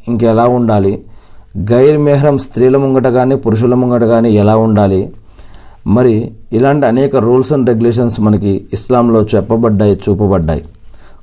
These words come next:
ఖురాన్లో, హదీసుల్లో కూడా చెప్పబడ్డాయి. ఇక్కడ సహాబాల యొక్క ఆలోచన చూడండి. అంతేకాకుండా ఆయిషా రజల్లా గారు కూడా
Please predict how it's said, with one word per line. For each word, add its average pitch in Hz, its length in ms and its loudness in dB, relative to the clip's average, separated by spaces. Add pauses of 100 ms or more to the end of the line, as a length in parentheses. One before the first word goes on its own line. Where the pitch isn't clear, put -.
(120)
ఖురాన్లో, 120 460 2
హదీసుల్లో 104 400 0
కూడా 104 160 2
చెప్పబడ్డాయి. 87 640 -4 (600)
ఇక్కడ 110 500 0 (300)
సహాబాల 143 540 0
యొక్క 117 480 0 (260)
ఆలోచన 117 460 0 (100)
చూడండి. 104 480 0 (840)
అంతేకాకుండా 127 840 0 (160)
ఆయిషా 131 360 2
రజల్లా 127 320 2
గారు 120 200 0
కూడా 110 580 -2